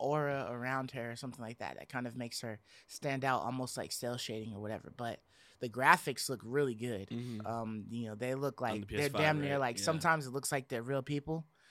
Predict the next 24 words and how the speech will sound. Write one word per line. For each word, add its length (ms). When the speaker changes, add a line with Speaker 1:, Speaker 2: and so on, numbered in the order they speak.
Speaker 1:
in 120
some 200
senses, 500
and 140
others, 480
you 120
know, 360
it, 140
you 120
know, 100
it 60
just 160
Speaker 2:
Did 80
Speaker 1:
looks 80
Speaker 2:
you 60
Speaker 1:
like 120
Speaker 2:
do 100
Speaker 1:
a 40
game. 0
Speaker 2:
performance 400
mode 180
or 80
quality 380
mode? 260